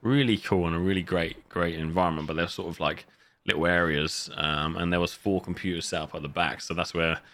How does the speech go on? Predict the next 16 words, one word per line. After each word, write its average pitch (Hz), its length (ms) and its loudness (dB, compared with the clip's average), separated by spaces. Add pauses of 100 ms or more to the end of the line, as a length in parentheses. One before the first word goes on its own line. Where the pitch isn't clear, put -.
(220)
me, 92 240 2
Baggins, 82 440 0
and 80 120 -6
Syph 82 320 2
ended 78 220 2
up 69 160 -2 (180)
basically 80 300 -2
going 78 360 2
and, 80 260 0
and 78 120 -4
hanging 80 280 2
out. 80 200 0
So 80 100 -8
we 82 80 0
spoke 92 400 -4
to 82 220 0